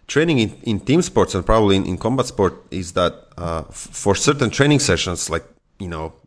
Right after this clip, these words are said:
playing soccer, you do need other people. So you cannot just, you know, separate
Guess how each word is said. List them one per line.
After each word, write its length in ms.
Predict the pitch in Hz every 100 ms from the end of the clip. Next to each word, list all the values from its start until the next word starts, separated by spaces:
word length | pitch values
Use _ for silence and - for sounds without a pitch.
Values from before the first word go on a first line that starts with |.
| _ _
playing 200 | 92 78
soccer, 520 | - 123 95 90 87 - _ _ -
you 260 | 95 135
do 220 | 123 123
need 200 | 107 107
other 220 | 98 98 92
people. 460 | 123 123 85 - _ _ _ _ _ _
So 520 | - - 104 101 - - _ _ _ _
you 120 | 107
cannot 320 | 101 123 139
just, 300 | 113 110 - - _ _ - _ _ _ _ _ _
you 120 | 117
know, 200 | 95 87
separate 440 | 87 - - 107